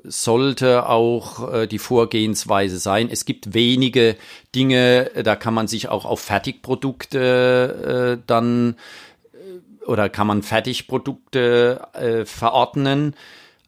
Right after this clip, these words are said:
Aber die beste, die beste Therapie ist tatsächlich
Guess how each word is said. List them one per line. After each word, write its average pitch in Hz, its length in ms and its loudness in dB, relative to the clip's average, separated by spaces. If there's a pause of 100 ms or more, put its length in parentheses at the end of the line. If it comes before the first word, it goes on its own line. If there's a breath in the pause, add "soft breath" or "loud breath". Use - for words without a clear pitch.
(140)
Aber 117 600 4
die 110 800 0 (340)
beste, 120 920 4 (1000)
die 98 60 -6
beste - 540 -4
Therapie 101 640 -2
ist - 180 -4
tatsächlich 104 640 -2